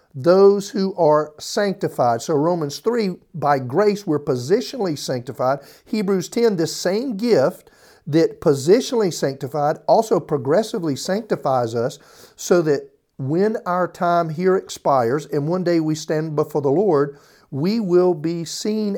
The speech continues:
as righteous, not because of our own works, but because of the work of the Lord Jesus and our faith in Him. In conclusion,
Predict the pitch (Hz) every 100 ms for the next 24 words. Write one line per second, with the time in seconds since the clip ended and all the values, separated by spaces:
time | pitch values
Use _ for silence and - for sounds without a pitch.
0 | 185 165 170 165 - 135 143 175 202 214
1 | 208 107 - - - _ _ - 143 180
2 | 233 190 190 - 185 170 151 139 139 190
3 | 285 240 131 110 156 - - _ _ _
4 | _ _ 139 196 202 180 175 185 190 190
5 | - 156 139 131 127 175 202 208 - 160
6 | 156 151 151 165 143 147 127 127 139 -
7 | _ 151 160 175 - 151 156 156 156 156
8 | 151 143 143 - - 131 131 139 147 135
9 | 110 110 _ _ _ _ _ _ _ _
10 | _ _ _ _ 143 160 170 185 - 175
11 | 135 110 -